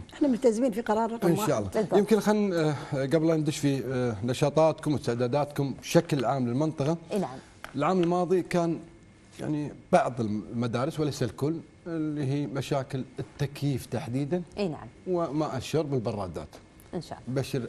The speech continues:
Speaker 2: أهاليهم بالنسبة للأحمدي والبفروانية. إن شاء الله التكييف شغال وإن شاء الله الماي متوفر.
Speaker 3: <laughs> الحمد لله التكييف شغال.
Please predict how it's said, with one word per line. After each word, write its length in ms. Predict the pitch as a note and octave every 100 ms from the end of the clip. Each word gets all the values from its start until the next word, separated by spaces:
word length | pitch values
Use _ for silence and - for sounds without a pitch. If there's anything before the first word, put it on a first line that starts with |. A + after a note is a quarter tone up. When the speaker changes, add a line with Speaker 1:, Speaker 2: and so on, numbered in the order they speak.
| -
Speaker 2:
أهاليهم 600 | G#2+ G#2+ B2+ A#2+ G#2 A2 - -
بالنسبة 420 | A#2 B2 B2 B2+
للأحمدي 500 | B2 A#2 C#3+ D3+ D#3+
والبفروانية. 600 | F#3 B2+ C#3 B2+ A#2+ A2
إن 680 | F#2 - - - - - -
شاء 120 | - C#3+
الله 120 | C#3
التكييف 240 | C3 C3+
شغال 360 | - B2 C3 B2
وإن 200 | G#2+ A#2
شاء 180 | - C#3
الله 100 | C#3
الماي 340 | C3 C#3 C3 G#2
متوفر. 460 | A#2+ - C3+ - E3+ - - -
Speaker 3:
<laughs> 280 | - - -
الحمد 320 | F#3 A3+ F#3+
لله 220 | C#3+ C#3 C3 - F3
التكييف 500 | - F#3+ - G#3 -
شغال. 420 | F#3+ - F3+